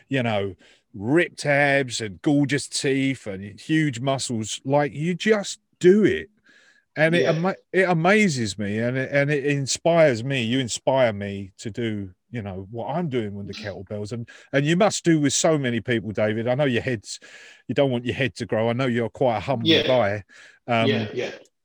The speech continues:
Speaker 1: but, but it is inspiring. And I wanted to ask you first, what, how did you get started in sports? I mean, this may have been, you know,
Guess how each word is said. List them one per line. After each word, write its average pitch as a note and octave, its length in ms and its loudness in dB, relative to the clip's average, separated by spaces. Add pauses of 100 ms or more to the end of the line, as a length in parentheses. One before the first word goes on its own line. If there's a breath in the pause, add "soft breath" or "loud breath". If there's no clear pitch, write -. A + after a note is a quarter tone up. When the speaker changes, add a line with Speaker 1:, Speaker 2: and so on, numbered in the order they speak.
(160)
Speaker 1:
but, F3 220 4
but G3 120 8
it G3+ 100 4
is G#3+ 200 0
inspiring. A2+ 840 -2 (120)
And D#3+ 340 0 (140)
I E3+ 80 0
wanted A3 300 0
to F#3 140 0
ask D#3+ 220 2
you C#3+ 120 -4
first, A#2 560 -4 (680)
what, C#3+ 480 -4 (380)
how B3 360 2
did C4 180 -2
you G3+ 140 0
get E3 180 0
started A#2+ 500 0
in A2+ 160 -4
sports? - 800 -8 (120)
I A2+ 80 -6
mean, A2+ 340 -4
this A2 240 -10
may A2+ 120 -4
have G2 140 -2
been, F#2+ 300 -10 (220)
you G#2+ 120 -8
know, F2 200 -16